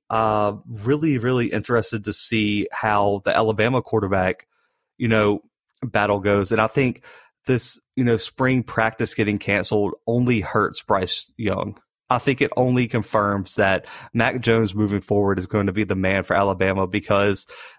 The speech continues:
losing out on, I don't even know how many practices are in spring practice, but let's just say fifteen.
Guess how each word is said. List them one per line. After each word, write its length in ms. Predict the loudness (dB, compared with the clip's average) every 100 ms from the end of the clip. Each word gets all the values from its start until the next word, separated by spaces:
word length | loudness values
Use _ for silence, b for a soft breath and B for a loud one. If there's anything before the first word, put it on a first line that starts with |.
| -6
losing 440 | 0 0 2 2
out 280 | 2 2 0
on, 380 | -2 0 0 -2
I 80 | -2
don't 160 | 0 0
even 160 | -2
know 80 | 0
how 80 | 0
many 140 | 0
practices 500 | 0 -2 -2 -6 -4
are 60 | -2
in 60 | -2
spring 220 | -4 -2
practice, 360 | -2 -2 -4 0
but 100 | 0
let's 120 | 0
just 140 | 0
say 100 | -2
fifteen. 600 | 0 0 0 0 0 0